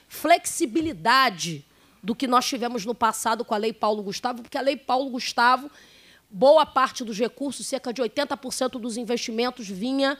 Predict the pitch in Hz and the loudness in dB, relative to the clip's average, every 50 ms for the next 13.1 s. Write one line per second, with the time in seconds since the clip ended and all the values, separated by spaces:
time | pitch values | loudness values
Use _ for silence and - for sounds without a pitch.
0 | - - - _ _ _ - 202 262 - - - 269 294 311 220 294 247 196 240 | -10 -20 -20 _ _ _ -2 0 0 0 -2 -4 -2 -2 0 0 -2 -4 0 2
1 | 269 240 254 269 277 233 269 226 277 277 220 247 247 233 240 247 233 214 180 156 | 4 4 4 4 2 -2 -4 -6 -6 -6 -4 2 6 8 8 8 8 8 6 2
2 | - _ _ _ _ _ _ _ _ - 294 - - - 294 277 277 269 190 247 | -6 _ _ _ _ _ _ _ _ -4 -4 -4 2 2 2 2 2 -2 -6 -6
3 | 262 - - 269 233 220 269 262 - 262 214 180 254 262 262 262 247 202 269 262 | -8 -8 -10 -10 -8 -8 -8 -6 -6 -6 -4 -2 -2 0 0 -2 -2 -4 -6 -6
4 | - - - 247 254 269 285 277 - - - - _ _ _ 240 247 240 - - | -6 -4 -4 -2 -2 -2 -2 -4 -8 -12 -16 -20 _ _ _ -4 -4 -4 -4 -4
5 | - 294 277 254 - - - 311 285 233 285 254 - - - - - 277 285 311 | -4 -4 -4 -6 -8 -6 -6 -6 -2 0 0 0 0 -2 -4 -2 2 2 2 2
6 | 311 - - - _ _ - - - 269 269 277 262 240 - _ - 269 294 302 | 2 -2 -10 -20 _ _ -8 0 2 2 2 2 0 -2 -4 _ -4 -2 -2 -2
7 | 247 311 311 - - 240 262 247 240 254 277 294 247 294 254 254 302 247 285 277 | -2 -4 -8 -4 -2 2 6 6 8 8 6 4 0 -6 -6 -6 -4 -2 2 6
8 | 233 233 233 208 185 156 - _ _ _ _ _ _ - 202 220 240 269 277 - | 8 8 8 8 6 2 -2 _ _ _ _ _ _ -2 0 2 2 2 0 -6
9 | _ _ _ _ _ _ _ _ _ - _ _ _ _ - 269 311 330 - - | _ _ _ _ _ _ _ _ _ -20 _ _ _ _ 0 2 2 2 2 2
10 | - 294 254 247 277 311 311 302 285 285 262 254 269 285 - - 277 262 262 - | 2 2 4 4 4 4 4 2 2 2 2 2 0 0 0 -2 -2 -2 -2 -2
11 | 277 254 262 254 254 - - - - 302 302 - - - - - 311 240 220 294 | -4 -4 -4 -4 -6 -6 -8 -8 2 4 4 4 4 0 -4 -4 -4 -2 -2 -2
12 | 254 277 247 175 202 226 233 233 214 220 214 226 208 196 185 185 202 220 240 262 | -2 -2 -4 -2 -2 -2 -2 -2 -4 -4 -4 -4 -4 -2 -2 0 2 2 2 2
13 | - - | 0 -4